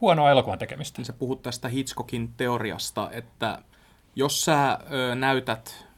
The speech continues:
Speaker 2: hahmot juhlissa – ja sitten siellä räjähtää pommi, niin sä saat mitä puoli sekuntia tai puoli minuuttia jännitystä
Speaker 1: Mm.
Speaker 2: ja hämmennystä. Mut jos sä, ö, näytät juhlat ja sitten sä näytät,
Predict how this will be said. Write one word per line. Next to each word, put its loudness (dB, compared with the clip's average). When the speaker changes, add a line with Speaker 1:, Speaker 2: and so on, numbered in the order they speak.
Speaker 2:
hahmot -2
juhlissa – -4
ja -8
sitten -6
siellä -2
räjähtää 0
pommi, -2
niin -10
sä -10
saat -2
mitä -2
puoli 0
sekuntia -6
tai -8
puoli 2
minuuttia -4
jännitystä -8
Speaker 1:
Mm. -6
Speaker 2:
ja -6
hämmennystä. -6
Mut -10
jos -2
sä, 2
ö, -2
näytät 0
juhlat -2
ja -12
sitten -6
sä -4
näytät, 0